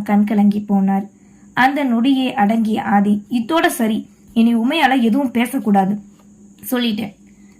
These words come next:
கடைசி எச்சரிக்கையாக விரல் நீட்ட, "தைரியம் இருந்தா ஹரணி கிட்ட போய் சொல்ல சொல்லுக்கா." அகிலா அடங்காது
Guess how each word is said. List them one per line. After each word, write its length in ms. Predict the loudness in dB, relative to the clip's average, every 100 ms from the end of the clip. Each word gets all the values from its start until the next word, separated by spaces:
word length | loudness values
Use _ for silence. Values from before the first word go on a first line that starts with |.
| -6
கடைசி 480 | -4 -2 -4 -4 -2
எச்சரிக்கையாக 720 | 0 -2 -2 -2 0 0 0
விரல் 300 | 0 0 0
நீட்ட, 360 | 2 2 2 0 0 -2 -12 -10 0
"தைரியம் 460 | 2 2 2 0
இருந்தா 220 | 2 2
ஹரணி 280 | 2 0 0
கிட்ட 200 | 0 0
போய் 200 | -2 -2
சொல்ல 160 | 0 0
சொல்லுக்கா." 420 | 0 0 2 0 -2 -10 -20 -20 -20 -6
அகிலா 400 | -4 0 2 2 2
அடங்காது 560 | 0 -2 -2 -2 0